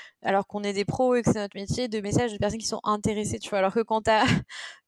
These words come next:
une petite communauté, t'as pas du tout ce problème-là. Du coup, t'as un lien qui est super fort. Et en fait, ce qui compte, c'est que, euh, les abonnés soient qualifiés, c'est-à-dire que ce soit de potentiels clients. Ça sert à rien d'avoir trois mille personnes qui sont pas des potentiels clients. Il faut vraiment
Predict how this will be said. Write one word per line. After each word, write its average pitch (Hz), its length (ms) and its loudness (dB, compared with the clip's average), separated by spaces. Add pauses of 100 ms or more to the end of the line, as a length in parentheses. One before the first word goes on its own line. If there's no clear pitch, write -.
(100)
une 220 160 -4
petite 254 340 -2
communauté, 247 460 0
t'as 233 120 2
pas 208 120 4
du 202 60 -10
tout - 140 -10
ce 226 80 -10
problème-là. 220 460 4
Du 208 120 -10
coup, 220 120 -10
t'as 214 120 0
un 202 60 0
lien 220 160 0
qui 208 140 -6
est 190 40 -2
super 226 420 0
fort. 240 360 0 (500)
Et 208 140 4
en 196 80 2
fait, 233 140 2
ce - 60 -6
qui 240 140 -2
compte, 247 280 -2 (480)
c'est 240 260 2
que, 226 420 -2
euh, 202 260 0
les 202 180 2
abonnés 214 320 2
soient 214 200 0
qualifiés, 220 460 -2
c'est-à-dire 190 300 -4
que 214 100 -6
ce 196 140 -8
soit 226 220 -2
de 196 120 -4
potentiels 208 560 0
clients. 190 220 -8
Ça 214 140 0
sert 214 100 4
à 226 60 4
rien 233 80 4
d'avoir 226 280 2 (380)
trois 226 200 0
mille 226 160 -2
personnes 233 480 0 (320)
qui - 80 -6
sont 220 140 -4
pas 226 120 4
des 214 140 2
potentiels 208 420 -2
clients. 214 220 -6
Il 208 80 -4
faut 208 160 -2
vraiment 233 480 0